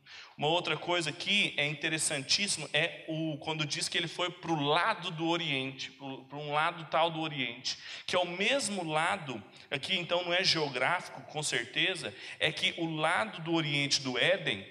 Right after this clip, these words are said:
é o mesmo lugar pra onde Adão e Eva foram, quando eles ca-, quando Deus os baniu do Éden e eles foram pro lado oriente do Éden. Caim também, quando foi colocado pra longe da presença de Deus, ele foi pro lado oriente do Éden.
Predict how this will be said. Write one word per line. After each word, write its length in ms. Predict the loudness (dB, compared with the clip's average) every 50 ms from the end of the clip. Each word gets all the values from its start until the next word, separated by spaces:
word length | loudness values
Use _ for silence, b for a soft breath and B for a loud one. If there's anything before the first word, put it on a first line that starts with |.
| -18 -20 -20 B B B B B B
é 180 | -2 0 0 0 -2
o 100 | -2 -2
mesmo 400 | -2 0 0 -2 -2 -4 -4 -6
lugar 300 | -4 -2 0 0 0 2
pra 160 | 2 2 2
onde 200 | 0 0 -2 -2 0
Adão 600 | 0 0 0 0 -2 -2 -2 0 0 -2 -4 -6 -8
e 160 | -6 -4 -2
Eva 240 | 0 0 0 0 -2
foram, 420 | -4 -6 -4 -4 -2 -2 -2 -4 -4
quando 220 | -4 -4 -2 -2
eles 180 | -2 -2 -2 -4
ca-, 300 | -2 0 2 2 2 0
quando 320 | -2 -4 -4 -4 -4 -4
Deus 320 | -2 -2 -2 -2 -2 -4
os 140 | -6 -6 -4
baniu 460 | 0 0 0 2 0 0 -2 -4 -4
do 140 | -4 -2 0
Éden 360 | 2 2 2 0 0 -4 -8 B B B B
e 60 | -2 -2
eles 180 | -2 -2 -4
foram 400 | -6 -2 0 0 2 2 0 -2
pro 140 | -6 -6 -2
lado 340 | 0 2 4 4 2 2 0
oriente 480 | -2 -2 -2 -2 -2 -2 -2 -4 -4
do 160 | -4 -4 -2 0
Éden. 320 | 0 0 0 -4 -8 -10 -12 -18 -20 _ B B B B B 2
Caim 380 | 4 4 6 4 4 2 0
também, 300 | 0 0 0 2 0 0
quando 160 | 0 -2 -4
foi 160 | -2 -2 -2 0
colocado 420 | 2 2 2 4 4 2 0 2
pra 140 | 4 4 4
longe 240 | 4 4 2 0 0
da 80 | 0
presença 380 | 0 0 0 0 -2 -4 -4 -4
de 120 | -4 -2
Deus, 160 | -2 -2 -2
ele 140 | -4 -6 -8
foi 340 | -10 -12 -8 -4 -2 -2 -2
pro 240 | -2 -4 -4 -4 0
lado 340 | 2 2 4 4 2 2 0
oriente 460 | -2 -2 -2 0 0 0 0 -2 -4
do 160 | -2 0 0
Éden. 340 | 2 0 0 -2 -6 -12